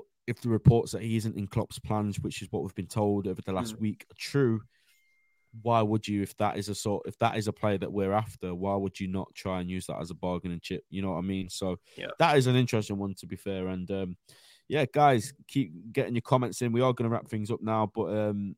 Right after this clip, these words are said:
Speaker 1: make sure you smash the like button and subscribe, 'cause like I say, we're on the road to two K.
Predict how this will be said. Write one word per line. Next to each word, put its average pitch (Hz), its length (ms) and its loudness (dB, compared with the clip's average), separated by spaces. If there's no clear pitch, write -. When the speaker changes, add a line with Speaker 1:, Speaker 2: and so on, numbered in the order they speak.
Speaker 1:
make 104 300 0
sure 123 140 0
you 110 100 0
smash 117 340 -4
the 110 80 -4
like 110 300 2
button 98 240 -2
and 95 100 -4
subscribe, 98 540 -4
'cause 101 120 -10
like 104 180 -2
I 98 40 -8
say, 98 160 -6
we're 98 180 -2
on 107 120 0
the 101 80 -2
road 104 220 0
to - 80 -20
two 117 240 -4
K. 113 320 -4